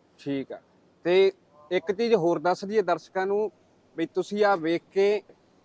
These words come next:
ਤੇ ਘਰੇ ਆਪਣੇ ਆਪ ਆ ਚੀਜ਼ ਤੁਸੀਂ ਤਿਆਰ ਨਹੀਂ ਕਰਨੀ। ਬਾਈ ਦਾ ਨੰਬਰ ਤੁਹਾਨੂੰ ਦੇ ਦਿਆਂਗੇ, ਬਾਈ ਤੋਂ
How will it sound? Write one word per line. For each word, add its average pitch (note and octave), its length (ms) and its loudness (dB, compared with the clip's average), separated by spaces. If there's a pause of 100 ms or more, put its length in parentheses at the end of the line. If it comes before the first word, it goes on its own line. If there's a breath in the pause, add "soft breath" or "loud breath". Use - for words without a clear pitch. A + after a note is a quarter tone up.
(200)
ਤੇ E3+ 80 -2
ਘਰੇ E3 340 2
ਆਪਣੇ F#3 300 0
ਆਪ F#3+ 240 0
ਆ F#3 100 4
ਚੀਜ਼ E3+ 260 -4
ਤੁਸੀਂ F3 240 -4
ਤਿਆਰ D#3+ 280 0
ਨਹੀਂ F#3 160 0
ਕਰਨੀ। F3 460 -2 (100)
ਬਾਈ D3 200 2
ਦਾ F#3+ 120 4
ਨੰਬਰ F3 260 0
ਤੁਹਾਨੂੰ F3+ 260 -4
ਦੇ D3+ 140 2
ਦਿਆਂਗੇ, F#3 320 2
ਬਾਈ D#3+ 400 2
ਤੋਂ F#3+ 180 4